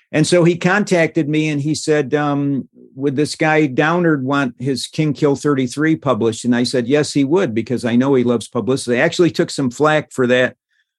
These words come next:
from other people who said, "Oh, you're assuming too much about Shelby." But actually, I hadn't. I knew that if I had proposed it to him,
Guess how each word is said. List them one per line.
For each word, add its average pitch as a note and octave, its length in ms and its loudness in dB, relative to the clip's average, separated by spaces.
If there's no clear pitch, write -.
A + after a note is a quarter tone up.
from D3+ 180 0
other D#3 240 2
people D3+ 360 0
who C#3 120 2
said, C#3+ 240 0
"Oh, C#3+ 80 2
you're C#3 220 2
assuming D3 420 -2
too D3 120 -4
much C3+ 280 -4
about B2 260 -2
Shelby." B2+ 440 0
But A#2+ 180 0
actually, D3 440 0
I B2 120 0
hadn't. C3+ 520 -2
I D#3 160 2
knew G3 180 4
that F#3 140 4
if F3 160 -2
I D#3+ 120 2
had D3 140 -2
proposed F#3 560 0
it D#3+ 140 0
to D#3+ 160 2
him, D3+ 400 -4